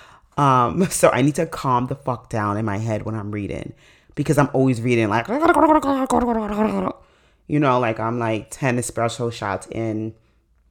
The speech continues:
or, um, some shit like that. So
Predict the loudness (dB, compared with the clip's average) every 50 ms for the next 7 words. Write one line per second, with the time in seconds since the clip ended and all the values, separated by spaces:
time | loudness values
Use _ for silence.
0 | _ _ _ -12 -6 -2 0 0 0 0 -2 -4 -6 -6 -4 -4 -6 -6 -8 -8
1 | -10 -12 -12 -16 _ _ _ _ _ _ _ _ _ _ _ -14 -2 0 0 0
2 | 2 0 0 0 0 -2 0 0 -2 -2 -2 -2 2 6 6 6 6 6